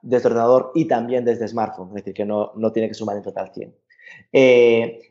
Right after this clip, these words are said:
con lo cual, esto sí que ya deja clarísimo que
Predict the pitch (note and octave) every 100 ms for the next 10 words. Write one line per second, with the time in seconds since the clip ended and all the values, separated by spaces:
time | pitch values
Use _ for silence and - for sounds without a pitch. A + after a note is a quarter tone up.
0 | _ - B2 C3 B2+ C3 C#3 C#3 C3 B2
1 | B2 B2+ A#2+ A#2+ B2+ C#3+ G#2+ F#2+ - G#2+
2 | G#2